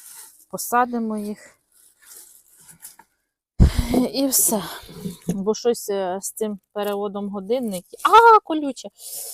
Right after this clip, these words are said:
Е, якось не встигається нічого, вже воно і темно. У нас просто обід був не такий прям ранній, пізній, бо ніхто ні, не хотів їсти.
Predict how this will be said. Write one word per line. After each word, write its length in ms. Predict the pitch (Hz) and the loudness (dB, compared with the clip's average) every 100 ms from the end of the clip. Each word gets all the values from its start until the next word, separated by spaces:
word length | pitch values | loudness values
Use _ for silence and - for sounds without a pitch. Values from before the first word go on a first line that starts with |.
| - - - - 226 | -14 -14 -16 -16 -6
Е, 360 | 226 208 196 190 - - - | -4 -4 -6 -8 -10 -12 -8
якось 420 | 208 214 214 - | -8 -6 -8 -4
не 140 | 220 247 | -2 -2
встигається 840 | - 226 196 151 139 156 - 165 | 0 -2 0 -2 -2 -8 -14 -14
нічого, 560 | 185 202 - 151 160 | -14 -14 -16 -16 -14
вже 200 | 170 180 | -14 -12
воно 360 | 170 202 - 247 | -6 -4 0 2
і 100 | 247 | 2
темно. 420 | - 170 147 147 | -2 -6 -6 -8
У 60 | 180 - - - | -18 -20 -20 -10
нас 140 | 175 - | -10 -6
просто 320 | 185 - - | -6 -4 -2
обід 320 | 180 185 214 | -2 -2 -4
був 320 | 175 175 196 | -6 -6 -4
не 140 | 208 208 | -2 -2
такий 300 | 214 - 190 | -4 -6 -10
прям 280 | - 170 180 | -2 -2 2
ранній, 400 | 160 151 160 - | 2 0 -12 -12
пізній, 380 | 196 180 160 156 | -10 -10 -10 -12
бо 140 | 175 | -10
ніхто 320 | 180 - - | -10 -10 -8
ні, 280 | 208 196 190 | -6 -6 -8
не 360 | - 208 208 208 | -8 -6 -6 -6
хотів 400 | - 208 - 208 | -10 -16 -12 -12
їсти. 460 | 180 160 - _ | -12 -14 -18 _